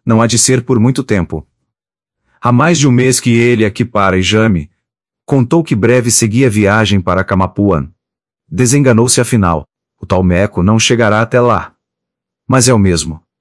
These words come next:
Um destes dias leva por aí algum tiro para lhe botar juízo na cachola, ou alguma faca lhe põe as tripas à mostra,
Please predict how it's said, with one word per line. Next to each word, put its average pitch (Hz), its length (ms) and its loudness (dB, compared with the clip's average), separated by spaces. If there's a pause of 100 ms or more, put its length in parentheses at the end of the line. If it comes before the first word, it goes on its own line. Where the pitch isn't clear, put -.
(380)
Um 139 120 2
destes 135 480 0
dias 104 420 0
leva 101 280 0
por 117 200 0
aí 113 80 4
algum 120 260 2
tiro 120 420 0
para 92 220 -2
lhe 98 80 0
botar 107 380 -2
juízo 110 360 0
na 110 100 0
cachola, 107 600 -2 (340)
ou 101 160 0
alguma 139 380 2
faca 151 340 -4
lhe 135 140 2
põe 143 300 -2
as 135 200 -2
tripas 127 380 0
à 117 80 2
mostra, 92 520 -2